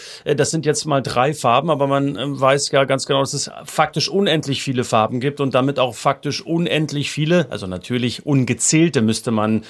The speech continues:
korrekterweise sagen, ungezählte Wertpapiere, Fonds, Anleihen und so weiter. Gibt's da sowas wie eine Faustformel?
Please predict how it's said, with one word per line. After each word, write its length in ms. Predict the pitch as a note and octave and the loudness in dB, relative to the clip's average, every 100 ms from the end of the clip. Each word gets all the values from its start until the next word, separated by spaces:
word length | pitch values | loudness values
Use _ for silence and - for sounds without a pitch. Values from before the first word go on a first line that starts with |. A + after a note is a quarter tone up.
| - | -12
korrekterweise 720 | - - G#2+ A2 A#2 G#2+ A2 A#2 | -2 0 0 0 0 2 0 0
sagen, 340 | A2+ A#2 B2 | 0 0 0
ungezählte 760 | C#3 D3+ E3 C#3+ - C#3+ C#3+ B2 | -2 -2 0 -2 -2 -2 -2 0
Wertpapiere, 640 | B2 A#2 B2 B2 A#2+ A#2 | 0 0 -4 -2 -4 -4
Fonds, 380 | A2 B2 B2+ - | -2 0 0 -2
Anleihen 440 | B2+ B2 A#2 A#2+ | -4 0 0 0
und 140 | - A#2+ | -2 -4
so 180 | - G2 | -4 -4
weiter. 300 | F#2+ G2 G#2+ | -4 -2 -2
Gibt's 180 | E3 | -2
da 80 | - | -2
sowas 300 | D3 E3+ F3 | -2 0 0
wie 60 | D#3+ | 0
eine 100 | C#3 | -2
Faustformel? 720 | D3+ A3+ A3+ - A2 G2+ A2 | -2 -4 -4 0 0 0 -8